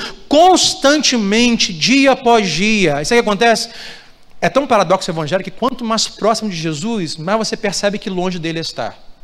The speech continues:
Já percebeu? Quanto mais perto de Jesus você chega, mais você percebe quão longe você está. Quanto mais você se aproxima de Deus para ser santo,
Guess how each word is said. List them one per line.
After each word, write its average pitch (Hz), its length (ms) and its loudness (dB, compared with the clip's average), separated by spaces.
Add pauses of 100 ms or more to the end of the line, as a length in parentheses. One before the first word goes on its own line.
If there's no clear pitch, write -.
(500)
Já 156 100 -2
percebeu? 156 540 -8 (2250)
Quanto 262 380 0
mais 254 400 0
perto - 680 0
de 220 140 -8
Jesus 202 640 -2
você 220 420 -2
chega, 214 680 0 (220)
mais 190 420 0
você 240 300 -4
percebe 208 580 -2
quão 240 280 -2
longe 196 420 -2
você 175 320 -8
está. - 340 -14 (1500)
Quanto 330 420 2
mais 226 400 0
você 254 160 -4
se - 80 0
aproxima 214 840 -2
de 165 120 -6
Deus 180 520 -2
para 196 240 -2
ser 202 340 -4
santo, 240 640 -2